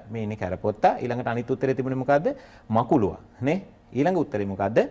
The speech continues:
මීමැස්සා. මේ කට්ටිය අඳුරනවනේ හතර දෙනාමනේ. හතර දෙනාම දැකලා තියෙනවා. එතකොට කවුද හතර දෙනා? මදුරුවා, කැරපොත්තා, මකුලුවා සහ මීමැස්සා. හැබැයි දැන් අපට පේනවා කෘමි ගණයට අයත් නොවන කෙනා කවුද කියලා. කොහොමද අඳුරගන්නේ? මේ බලන්නකෝ.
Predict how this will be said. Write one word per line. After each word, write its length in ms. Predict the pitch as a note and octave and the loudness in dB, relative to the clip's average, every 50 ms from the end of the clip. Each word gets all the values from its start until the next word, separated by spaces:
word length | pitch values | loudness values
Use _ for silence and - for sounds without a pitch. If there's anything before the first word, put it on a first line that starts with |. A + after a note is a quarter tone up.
| - - - - - - - - - - - - - - - - - | -4 -16 -20 -20 -20 -20 -20 -20 -20 -20 -20 -20 -20 -20 -20 -4 2
මීමැස්සා. 460 | C#3+ C#3 A2+ F#2+ F2 F2 - - D#2+ - - - - _ - - - | 2 2 2 2 -2 -6 -10 -14 -16 -16 -20 -20 -20 _ -20 -10 -8
මේ 80 | C3 | -6
කට්ටිය 220 | B2+ C3 A#2+ B2+ A#2+ | -4 -4 -2 0 0
අඳුරනවනේ 440 | A2 A2 A#2+ C3+ C3 C3 C3 C3 B2+ | 0 0 -2 -2 -2 -2 -2 -2 -2
හතර 260 | B2 A2+ - A#2+ A#2+ | -2 -2 0 0 0
දෙනාමනේ. 360 | A#2+ A#2+ A#2 G#2+ G#2 A#2 C#3 | 0 0 0 -2 -2 -2 -2
හතර 240 | C#3 A#2 - G#2+ A2 | -2 -2 -2 -4 -4
දෙනාම 240 | G#2+ G#2+ B2 D3 C#3 | -2 -2 -2 2 2
දැකලා 260 | A#2+ - - G2 F2 | 2 2 2 -2 -4
තියෙනවා. 160 | G2 F#2+ G2 | -4 -6 -6
එතකොට 260 | F#2+ G#2+ C3 E3+ - A3+ B3+ - - - - - - - - | -4 -2 0 2 2 2 0 -2 -8 -20 -20 -20 -20 -12 -6
කවුද 180 | - G#2 A2 A#2 | -2 -2 0 0
හතර 260 | A#2 A2 - A2 A2 | -2 -2 0 0 0
දෙනා? 160 | A#2 C3+ C#3 | 0 0 0
මදුරුවා, 340 | A2+ G2+ F#2+ F#2+ G#2 A#2+ C3+ | 0 0 0 0 2 0 0
කැරපොත්තා, 460 | - G#2+ G2 G2 - A2+ A2 - D3 | 2 0 0 0 -2 -4 -2 -2 0
මකුලුවා 340 | B2 G#2 - - G#2+ A2 A2+ | 0 0 -2 0 0 0 0
සහ 280 | A2 - C3 E3+ A3+ - - - - | 0 0 0 0 0 -2 -4 -10 -4
මීමැස්සා. 460 | - B2+ B2+ A2+ F#2+ F#2 F#2 - F#2 F2+ - | -2 0 0 0 0 -2 -4 -6 -10 -2 0
හැබැයි 360 | C#3+ E3 G#3 D3 B2 C#3 D#3+ - - - - - - _ | 4 6 6 6 6 4 0 -4 -10 -18 -20 -20 -18 _
දැන් 240 | A#2 A#2 C#3+ F3 G3+ | 0 2 2 4 4
අපට 280 | A#3 A3 A3+ G3 E3+ - | 2 2 4 2 2 2
පේනවා 380 | B2+ A#2+ A#2 A#2+ A#2+ A#2+ B2 B2 - - | 2 2 2 2 0 -2 -2 -4 -8 -4
කෘමි 220 | - C#3 D3 D3+ | 0 0 2 4
ගණයට 220 | D3 D3 D3 C#3+ C#3 | 4 4 4 6 4
අයත් 200 | C3+ C#3 C3+ C3+ | 4 4 4 0
නොවන 200 | B2+ C3 C3 B2 | -2 -4 -4 -4
කෙනා 220 | D3 C#3 D3 D3 | -4 -2 -2 -2
කවුද 260 | C#3+ - C#3 C#3+ C#3 C#3+ | 0 2 2 4 4 2
කියලා. 280 | C#3 - F#2+ F#2 F2+ - - - - _ _ | 2 2 -2 -4 -4 -6 -14 -20 -20 _ _
කොහොමද 220 | - D3 D#3 C#3+ | -2 0 2 4
අඳුරගන්නේ? 460 | D3 D3 E3 G3+ E3+ B2 G2 F2+ F#2 - - | 2 4 4 4 4 4 2 0 -4 -12 -6
මේ 120 | - D#3 | -6 -2
බලන්නකෝ. 420 | D#3+ E3+ F3 F3 F3 F3 F3 E3 | 0 0 0 0 -2 -4 -6 -6